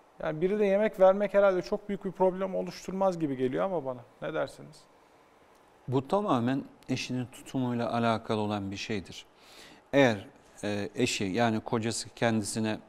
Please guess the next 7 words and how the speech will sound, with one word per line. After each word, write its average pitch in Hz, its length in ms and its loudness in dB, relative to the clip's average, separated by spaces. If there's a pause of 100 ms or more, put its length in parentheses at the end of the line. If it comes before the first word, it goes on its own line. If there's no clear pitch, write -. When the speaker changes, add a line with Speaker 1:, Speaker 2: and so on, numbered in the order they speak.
Speaker 2:
harçlıklar 110 840 -2
vermişse 113 580 -2 (600)
bu 156 240 6
harçlıklarını 123 760 2
dilediği 120 420 4
gibi 117 180 0
harcayabilir. 113 760 -2